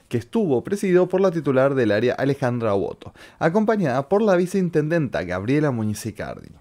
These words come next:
Asistieron representantes del Ejecutivo Municipal y el Consejo Deliberante, de los juzgados uno y dos de familia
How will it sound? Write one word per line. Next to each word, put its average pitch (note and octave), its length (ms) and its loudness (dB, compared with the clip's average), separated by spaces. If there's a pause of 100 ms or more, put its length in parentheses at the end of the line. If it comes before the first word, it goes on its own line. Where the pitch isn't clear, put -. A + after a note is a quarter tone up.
(640)
Asistieron E3 680 0
representantes D#3+ 720 0
del E3+ 120 2
Ejecutivo C3 440 -4
Municipal C3 480 -2
y C#3+ 80 4
el A#2+ 100 2
Consejo A2+ 460 -4
Deliberante, G#2 720 -2
de C3 160 2
los D#3 100 4
juzgados F#3+ 540 0
uno A3+ 320 -2
y C#3+ 60 0
dos C#3 240 0
de C#3+ 80 0
familia G#2 640 -4